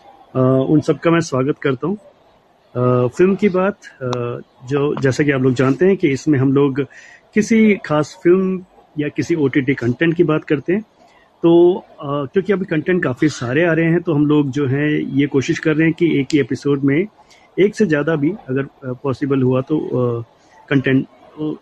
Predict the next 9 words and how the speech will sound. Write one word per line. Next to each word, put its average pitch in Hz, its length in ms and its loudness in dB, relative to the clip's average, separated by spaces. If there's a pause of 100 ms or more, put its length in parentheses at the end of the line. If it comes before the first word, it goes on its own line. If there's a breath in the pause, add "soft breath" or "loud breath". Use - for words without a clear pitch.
(220)
को, 156 160 4
कंटेंट 160 560 -2
को 185 120 0
हम 214 100 4
जिक्र 131 320 -2
में 131 160 2
लेके 120 260 -4
आएं। - 220 -16 (580 soft breath)
तो 160 420 4